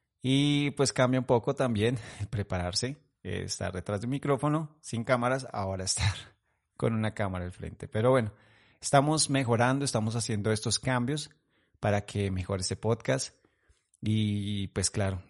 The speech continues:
todo esto requiere tiempo, requiere también presupuesto, ¿sí? Y bueno, yo el día de hoy también quiero hacer un anuncio. Eh,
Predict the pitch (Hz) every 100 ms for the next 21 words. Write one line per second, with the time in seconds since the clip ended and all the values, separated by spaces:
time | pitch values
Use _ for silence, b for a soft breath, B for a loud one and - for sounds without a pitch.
0 | - 95 101 104 - 110 110 107 - 92
1 | 95 95 98 - _ _ _ _ _ -
2 | - 120 120 113 95 107 101 95 - 104
3 | 120 98 107 107 104 98 101 b b b
4 | - 95 92 - 104 - 98 101 - 117
5 | 143 - _ _ _ _ _ _ _ 135
6 | 127 139 139 139 139 135 131 131 120 135
7 | 117 B B B _ - 120 131 131 131
8 | 127 127 - 110 120 123 113 110 117 113
9 | 110 104 104 101 110 117 160 156 _ _
10 | _ _ _ _ _ 98 95 90 87 87
11 | 87 85 90 87 90